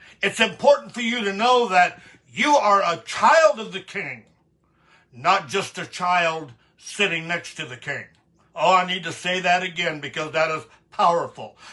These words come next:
You need to understand that you're a child of the King, not a child sitting next to the King.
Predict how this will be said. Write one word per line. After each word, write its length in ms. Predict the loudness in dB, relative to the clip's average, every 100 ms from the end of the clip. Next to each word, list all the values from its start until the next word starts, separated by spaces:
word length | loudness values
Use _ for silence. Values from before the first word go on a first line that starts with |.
| -20
You 320 | -4 0 0
need 200 | 0 -2
to 160 | 0 2
understand 680 | 2 -2 -8 -2 0 0
that 160 | -2 -4
you're 160 | 0 2
a 160 | 0
child 400 | -2 2 2 2
of 120 | -4
the 60 | -10
King, 520 | -12 -8 -8 -8 -14 _ _ _ _ _ _ _
not 260 | 0 2 2
a 60 | 0
child 680 | 0 4 6 4 0 -4 -16 _ _
sitting 420 | -6 -4 -2 -2
next 300 | -4 -6 -12
to 140 | -12
the 140 | -10 -14
King. 340 | -12 -12 -12